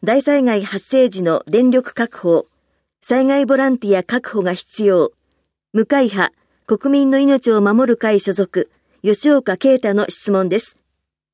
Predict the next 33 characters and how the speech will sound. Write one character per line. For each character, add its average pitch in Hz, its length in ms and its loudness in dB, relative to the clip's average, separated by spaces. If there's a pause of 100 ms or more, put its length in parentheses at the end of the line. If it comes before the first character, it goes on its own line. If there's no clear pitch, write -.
(840)
大 165 200 2
規 269 140 0
模 269 100 0
災 269 240 2
害 196 160 0
発 196 220 -8
生 247 200 2
時 180 160 0
は、 175 180 -2 (340)
電 247 220 2
力 277 240 -2
供 269 180 2
給 208 180 0
に 196 100 0
お 202 80 2
い 196 60 0
て、 180 240 -4 (320)
区 277 120 0
民 247 240 2
の 175 200 0
生 247 200 2
活 262 240 -4
負 247 100 -12
担 240 260 0
の 180 80 0
発 196 240 -8
生 254 200 2
が 240 120 2
予 202 140 2
想 202 200 0
さ 190 140 -4
れ 180 120 0
る。 160 160 -4